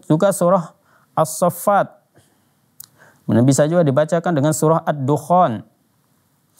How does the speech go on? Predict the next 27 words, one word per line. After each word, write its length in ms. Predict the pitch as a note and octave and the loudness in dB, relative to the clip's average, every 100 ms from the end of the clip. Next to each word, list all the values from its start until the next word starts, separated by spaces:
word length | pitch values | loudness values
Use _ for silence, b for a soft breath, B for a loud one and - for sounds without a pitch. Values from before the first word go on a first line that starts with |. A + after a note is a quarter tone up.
| B B B - | B B B -4
Kemudian 200 | A2 A#2+ | 0 0
bisa 160 | A#2+ A#2 | 0 0
juga 160 | C3 | 0
dibacakan 560 | C3+ A#2+ A#2 B2 A#2 C3 | 0 0 0 0 -2 -2
dengan 240 | A#2 A#2+ | -2 -2
surah 400 | A#2 A#2 D#3 E3 - | 0 2 2 -2 -2
Al-Jin. 640 | C3 B2 A2 E3 E3+ G2+ - _ _ _ _ _ _ b b b b _ _ _ _ _ | -2 -2 0 0 0 -2 -8 _ _ _ _ _ _ b b b b _ _ _ _ _
Ataupun 400 | F2+ G2+ G#2 A#2+ | -4 -2 0 2
bisa 480 | B2 A2+ D3+ F3+ G3 | 2 0 -2 -2 -6
dengan 480 | - D#3 C3+ E3 F#3 | -8 -2 0 0 -2
surah, 560 | F#3 E3 D#3+ F3 G3+ - | -4 -2 0 0 -2 -4
ya, 160 | C3+ - D#3+ E3+ | -4 -2 -2 -2
akhir 320 | G3 G#3 E3+ | -2 0 2
dari 320 | C3+ D3 F3 | 0 0 -2
surah 320 | C#3+ B2+ D3+ - | 0 0 0 -2
Al-Hasyr. 560 | C#3 B2+ C3 C#3 F3+ D3 G#2+ _ _ _ _ _ _ _ _ _ B B B B - | -2 -2 -4 0 0 0 -4 _ _ _ _ _ _ _ _ _ B B B B -8
Ataupun 400 | A#2 A2+ G#2+ A2+ | -6 -4 0 2
dia 240 | A2+ C#3 | 4 2
di 160 | C3 C3 | 0 0
akhir 400 | C#3 C#3 E3+ D#3+ | 0 0 0 2
dari, 160 | C3+ | 0
eh, 240 | - C3+ C3 | 2 2 2
kemudian 400 | B2+ C3 D3+ D#3+ | 0 0 0 2
bacakan 480 | C#3+ C#3+ C#3 E3 D3+ | 0 0 -2 -2 0
juga 160 | D3+ | 0
surah 320 | F3 D3 D#3 | 0 0 0
Al-Humazah 800 | D#3+ C#3 B2+ B2+ C3+ C3 D#3+ A3 | 0 0 0 2 2 2 2 0